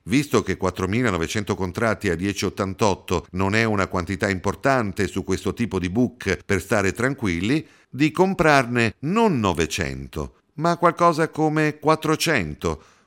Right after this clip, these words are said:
Con un tick di un centesimo sarebbero quattro euro a tick. Per esempio, potrei posizionarmi long a dieci e ottantanove e chiudere la mia operazione a dieci e novantadue.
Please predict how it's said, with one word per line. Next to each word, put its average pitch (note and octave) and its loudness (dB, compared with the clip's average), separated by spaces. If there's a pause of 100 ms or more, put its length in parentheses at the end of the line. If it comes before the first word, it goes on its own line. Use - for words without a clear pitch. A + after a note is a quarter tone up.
(120)
Con G#2 -2
un A2+ -2
tick B2 -4
di D#2+ -4
un E2+ -4
centesimo G#2 -2
sarebbero G#2+ 0
quattro C#3+ -2
euro A#2 2
a A#2 0
tick. - -10 (520)
Per F#3+ 4
esempio, E2+ 2
potrei A#2 2
posizionarmi G2+ -2
long A2+ 2
a G2+ 4
dieci F#2+ 0
e G2 0
ottantanove G2 2 (100)
e G#2 -4
chiudere A#2+ 2
la F2 2
mia G#2 0
operazione F#2 -2
a A2+ 0
dieci A#2 -2
e C#3+ 0
novantadue. A2 -2